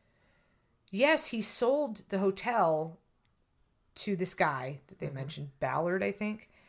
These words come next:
Speaker 1: They sold it, but Gerald still had access." That, he goes, as soon as it was questioned about, you know, the selling of it and, and da, da, da, da, and, and the,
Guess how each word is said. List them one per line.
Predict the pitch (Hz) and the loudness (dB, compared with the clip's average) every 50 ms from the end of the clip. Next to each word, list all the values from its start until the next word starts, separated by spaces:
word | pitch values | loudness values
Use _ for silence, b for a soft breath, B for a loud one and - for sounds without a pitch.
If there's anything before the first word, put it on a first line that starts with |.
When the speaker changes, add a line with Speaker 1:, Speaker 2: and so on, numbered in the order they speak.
| b b b b b b b | b b b b b b b
Speaker 1:
They | - 175 196 | 2 2 2
sold | 196 - - - 254 294 330 - 247 | 2 2 2 4 4 4 4 4 4
it, | 196 170 185 185 - - - - _ _ _ _ _ _ _ _ _ _ _ _ _ - 165 | 4 4 4 2 0 -6 -20 -20 _ _ _ _ _ _ _ _ _ _ _ _ _ -6 0
but | - 262 302 320 285 233 - - - _ _ _ _ _ _ _ _ _ _ _ _ _ _ _ _ - 185 | 2 4 6 6 4 2 0 -6 -16 _ _ _ _ _ _ _ _ _ _ _ _ _ _ _ _ -12 -6
Gerald | - 214 226 277 311 277 214 | 0 2 2 2 2 0 -2
still | - - 254 202 | -2 -2 -2 0
had | 208 208 - - | 2 2 2 4
access." | - 190 233 247 - - - - - - - - - - - - _ - 165 - - | 4 2 2 2 0 -4 -6 -6 -6 -6 -12 -12 -12 -12 -14 -16 _ -20 -8 0 2
That, | 175 180 214 240 233 - | 6 6 6 4 4 0
he | 175 - 190 165 | -6 -6 -4 0
goes, | 180 180 170 165 156 | 0 0 0 0 -4
as | 165 - | -6 -6
soon | - 269 311 349 403 | -4 -2 -2 -2 -2
as | 415 392 - - - b b b b b b b b b b b b b b _ _ - | -2 -4 -6 -8 -12 b b b b b b b b b b b b b b _ _ -2
it | - 247 240 | 0 0 2
was | 247 240 214 - | 2 0 0 -2
questioned | - - - 233 247 - - - 240 233 226 220 226 220 - - | 0 2 4 4 4 2 0 0 0 0 2 2 0 0 -2 -2
about, | 170 165 180 180 185 185 160 170 | 2 4 6 6 6 4 2 0
you | 190 185 | -2 0
know, | 175 165 165 165 | 2 2 2 0
the | 160 160 | 0 -2
selling | 160 - - 165 208 220 220 214 208 | -4 0 2 2 2 4 2 2 2
of | 202 202 196 | 2 2 4
it | 202 - 160 | 2 2 2
and, | 180 180 175 165 143 | 0 -2 -2 -2 -2
and | 147 170 170 165 160 | -2 -2 -2 0 0
da, | 170 165 | 0 2
da, | 160 170 170 165 | 2 2 2 2
da, | 156 | 2
da, | 160 160 156 156 | 2 2 4 2
and, | 156 160 143 | 2 0 -2
and | - 160 160 | -4 -2 -2
the, | 156 156 147 | 0 -2 -2